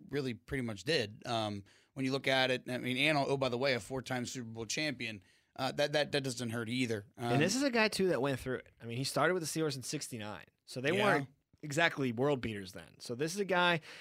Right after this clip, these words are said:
Speaker 2: he didn't get his first start until nineteen seventy-one. But,
Speaker 1: Right.
Speaker 2: I mean, he is someone that was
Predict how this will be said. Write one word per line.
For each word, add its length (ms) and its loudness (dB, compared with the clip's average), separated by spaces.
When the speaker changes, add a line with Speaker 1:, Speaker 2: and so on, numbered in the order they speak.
Speaker 2:
he 80 0
didn't 160 4
get 80 2
his 140 2
first 240 2
start 240 2
until 180 -2
nineteen 320 0
seventy-one. 640 -4
But, 220 -6
Speaker 1:
Right. 220 0
Speaker 2:
I 40 -6
mean, 100 -4
he 540 0
is 160 -2
someone 440 0
that 240 -2
was 500 -2